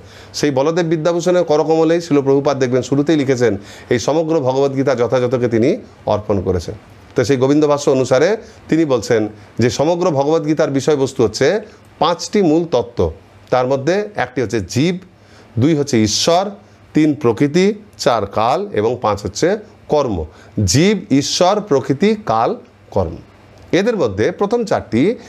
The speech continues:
জীব, ঈশ্বর, প্রকৃতি এবং কাল, এগুলি হচ্ছে নিত্য, এগুলি নিত্যকাল থাকে, কিন্তু কর্ম হচ্ছে অনিত্য। কর্ম এখানে অনিত্য, কারণ কর্ম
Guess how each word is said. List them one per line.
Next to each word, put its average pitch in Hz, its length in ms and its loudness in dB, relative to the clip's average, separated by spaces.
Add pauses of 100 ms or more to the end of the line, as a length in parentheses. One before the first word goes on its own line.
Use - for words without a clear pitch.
(260)
জীব, 180 500 2
ঈশ্বর, 202 440 2
প্রকৃতি 196 420 0
এবং 208 320 2
কাল, 127 420 0 (320)
এগুলি 190 260 2
হচ্ছে 214 160 -2
নিত্য, 233 400 0 (720)
এগুলি 165 300 2
নিত্যকাল 214 480 0
থাকে, 135 240 0
কিন্তু 175 560 0 (720)
কর্ম 220 300 0
হচ্ছে 131 520 -2 (480)
অনিত্য। 98 420 -2 (640)
কর্ম 156 240 2
এখানে 175 220 0
অনিত্য, 143 380 0
কারণ 151 260 0
কর্ম 165 400 2